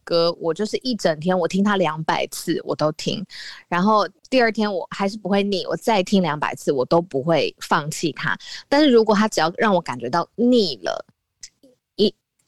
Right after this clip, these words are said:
哪怕只是一秒钟，我就不会给它单曲循环的机会。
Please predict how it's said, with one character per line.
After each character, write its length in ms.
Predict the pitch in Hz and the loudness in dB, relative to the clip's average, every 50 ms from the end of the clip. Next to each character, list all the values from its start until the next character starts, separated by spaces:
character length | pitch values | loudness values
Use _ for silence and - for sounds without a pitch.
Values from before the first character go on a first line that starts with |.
| _ _ | _ _
哪 340 | - 226 220 196 180 175 175 | 2 2 4 4 4 4 2
怕 300 | 180 - - 277 262 226 | 0 -2 -2 -2 -2 -2
只 120 | 196 190 180 | -2 -4 -8
是 100 | 196 - | -8 -6
一 100 | - 233 | -4 -4
秒 240 | 214 190 156 107 - 147 | -4 -4 -4 -6 -8 -8
钟， 220 | - 147 139 - 80 | -6 -4 -4 -4 -6
我 120 | 117 151 | -8 -4
就 140 | 147 180 175 | 0 0 0
不 240 | 165 - - 131 139 | 0 -2 -8 -8 -4
会 180 | 147 165 151 | -2 0 0
给 160 | - - - - | 0 -2 -6 -8
它 220 | - - 156 135 135 | -8 -6 -6 -6 -4
单 220 | - 143 147 151 | -4 -4 -4 -4
曲 160 | 151 - - | -4 -6 -6
循 180 | - - - - | -6 -6 -4 -4
环 200 | 151 156 - - | -2 -2 -2 -2
的 100 | - - | -2 -4
机 280 | 160 - - - - - | -6 -8 -10 -10 -12 -14
会。 180 | - - - | -10 -8 -8